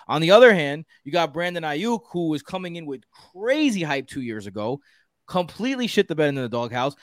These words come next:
and then showed ascension last season to a, a extreme as-, ascent. I think that anyone who watches him can tell you that this is one of the more talented, one of the more skilled wide receivers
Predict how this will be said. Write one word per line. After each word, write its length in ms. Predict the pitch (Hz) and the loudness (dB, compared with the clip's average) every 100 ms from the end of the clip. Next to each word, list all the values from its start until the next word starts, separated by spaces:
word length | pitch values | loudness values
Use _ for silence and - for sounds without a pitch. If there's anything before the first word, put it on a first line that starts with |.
| _ - | _ -14
and 120 | 147 | -8
then 120 | 175 185 | -8 -8
showed 400 | - 180 185 185 | -4 -2 -2 -4
ascension 640 | - - 185 196 - 90 _ _ _ _ _ 117 | -12 -8 -8 -10 -16 -18 _ _ _ _ _ -10
last 320 | 147 143 - | -6 -6 -8
season 340 | 156 151 151 - | -8 -8 -8 -12
to 180 | - 170 | -6 -2
a, 160 | 165 165 - | -2 -4 -10
a 180 | 165 165 | -12 -10
extreme 300 | 185 - 214 | -10 -8 -8
as-, 160 | 160 - | -8 -12
ascent. 320 | 139 131 151 | -12 -10 -10
I 60 | 131 | -8
think 180 | 127 139 | -10 -10
that 160 | 139 _ _ _ - | -10 _ _ _ -8
anyone 360 | 180 190 180 | -8 -6 -8
who 180 | 165 160 | -8 -10
watches 520 | 139 147 156 - 139 | -6 -6 -6 -8 -14
him 340 | 151 147 139 131 _ _ | -10 -12 -12 -18 _ _
can 140 | - 143 | -16 -12
tell 320 | - 202 214 | 0 2 2
you 300 | 160 120 117 - _ _ | -2 -8 -12 -16 _ _
that 280 | 143 135 123 _ _ | -4 -4 -4 _ _
this 140 | - 160 | -8 -6
is 80 | 165 | -4
one 120 | 170 | -4
of 40 | |
the 60 | 160 | -4
more 160 | 151 | -6
talented, 720 | 139 - 156 156 147 127 131 120 | -8 -10 -8 -8 -8 -10 -10 -8
one 180 | 127 | -10
of 40 | 131 | -10
the 60 | |
more 160 | 127 127 | -8 -10
skilled 600 | 123 - - 156 139 117 | -8 -10 -2 0 0 -4
wide 120 | 131 | -10
receivers 500 | 127 - 127 117 107 | -10 -10 -12 -12 -14